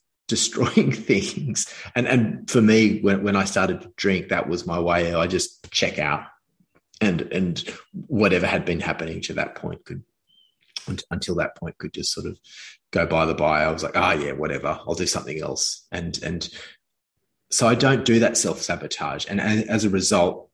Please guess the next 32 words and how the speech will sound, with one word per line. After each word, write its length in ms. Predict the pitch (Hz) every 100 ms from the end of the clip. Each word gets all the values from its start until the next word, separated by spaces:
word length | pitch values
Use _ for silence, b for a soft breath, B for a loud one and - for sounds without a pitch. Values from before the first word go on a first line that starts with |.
| _ -
there's 240 | 101 92
been 280 | 95 92 87
this 500 | 85 - - - - - 107
journey 460 | - 98 92 90
of, 180 | 87 87 - B B 90
of 80 |
things 340 | - 98 92 90
evolving 680 | 95 92 98 160 82 67 -
naturally 560 | 98 110 - - 95 82
in 200 | 104 98
their 180 | 92 87
own 180 | 95
time. 480 | 95 - 92 104 87
Like, 160 | 87 -
the 80 | 101
garden 460 | 95 95 98 90
has 180 | 80 82
just 240 | - 92 -
grown 640 | 92 87 92 95 90 87 B B B -
in 120 | 98
its 200 | 95 -
own 260 | 98 98 95
way. 340 | 98 139 90
And 100 | 90
I 120 | 90
just 180 | 95 -
have 140 | - -
to 60 |
pick 260 | - 117 -
the 80 | 85
weeds 640 | 92 98 98 98 - - - _ _ _ -
it, 260 | 85 -